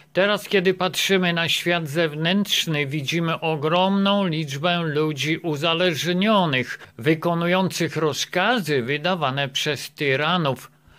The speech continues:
Wielu ludzi może być zdumionych szaloną kontrolą umysłów, nie tylko za pomocą pól elektromagnetycznych, ale też przy pomocy innych metod.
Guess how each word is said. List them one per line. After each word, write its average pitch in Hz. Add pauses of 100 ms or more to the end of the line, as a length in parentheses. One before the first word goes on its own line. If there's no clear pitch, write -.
(300)
Wielu 202
ludzi 233
może 214
być 196
zdumionych 185
szaloną 185
kontrolą 180
umysłów, 165 (160)
nie 156
tylko 226
za 156
pomocą 156
pól 277
elektromagnetycznych, 156
ale 175
też 175
przy -
pomocy 165
innych 151
metod. 135